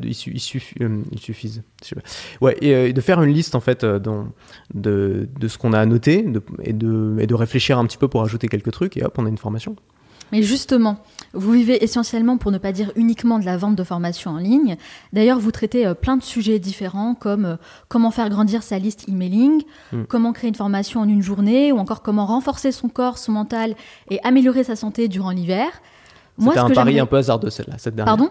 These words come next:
Speaker 1: C'était un pari un peu hasardeux, cette, cette dernière-là, sur le renforcer son corps et son mental pendant l'hiver. Elle s'est pas très bien vendue, je dois admettre.
Speaker 2: En tout cas, moi, ce que j'aimerais savoir, c'est si de votre côté, vous continuez toujours à vous former.
Speaker 1: Alors, euh, je me forme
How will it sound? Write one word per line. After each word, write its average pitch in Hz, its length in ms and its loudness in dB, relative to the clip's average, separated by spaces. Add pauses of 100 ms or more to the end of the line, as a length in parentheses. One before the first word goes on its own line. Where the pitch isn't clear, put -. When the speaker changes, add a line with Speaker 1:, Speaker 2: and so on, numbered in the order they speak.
(120)
Speaker 1:
C'était - 220 -4
un 117 100 0
pari 131 260 2
un 127 80 2
peu 131 120 2
hasardeux, 117 440 2
cette, 104 220 -4
cette 110 160 -4
dernière-là, 104 480 -2 (320)
sur - 160 -2
le 113 80 6
renforcer 117 400 2
son 127 120 0
corps 120 240 2
et 113 40 0
son 113 140 -4
mental 113 280 -4
pendant 110 220 -4
l'hiver. 117 260 2
Elle 117 60 -4
s'est - 80 -4
pas 123 120 0
très - 140 -4
bien 117 140 2
vendue, 107 280 -2
je - 60 -20
dois 117 80 -8
admettre. 104 260 -10 (280)
Speaker 2:
En 226 80 2
tout 226 100 0
cas, 320 160 4
moi, 294 140 6
ce 302 60 -10
que 254 100 2
j'aimerais 233 300 4
savoir, 240 340 0
c'est 277 400 0
si - 260 -4
de 247 100 4
votre 226 280 0
côté, 233 320 -2
vous 208 120 -4
continuez 247 840 -2 (140)
toujours 220 500 -2
à 196 80 -6
vous 180 140 -6
former. 180 460 -6 (1200)
Speaker 1:
Alors, 120 280 2 (160)
euh, 120 80 -2
je 117 100 -2
me 139 100 4
forme 147 360 2